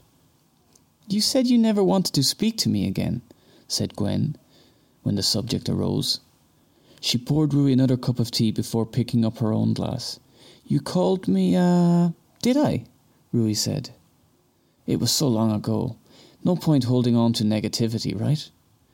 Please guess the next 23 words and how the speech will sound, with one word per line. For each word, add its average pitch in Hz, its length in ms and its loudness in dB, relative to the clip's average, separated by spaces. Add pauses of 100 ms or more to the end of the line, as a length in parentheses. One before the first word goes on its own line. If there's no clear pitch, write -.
(200)
She - 160 -2
leaned 143 240 4
forward 120 340 0
and 104 120 -4
slapped - 400 -4
Gwen 110 200 0
on 107 140 0
the 101 120 -2
upper 107 240 -4
arm. 98 280 -2 (640)
"I 107 140 -2
never 101 300 -4
do." - 240 -8 (440)
Gwen 135 220 2
set 131 200 0
down 120 200 2
her 110 120 2
glass 123 340 0
and 107 100 0
wiped 117 220 0
the 123 80 -2
coffee 117 320 -2
table. - 380 -8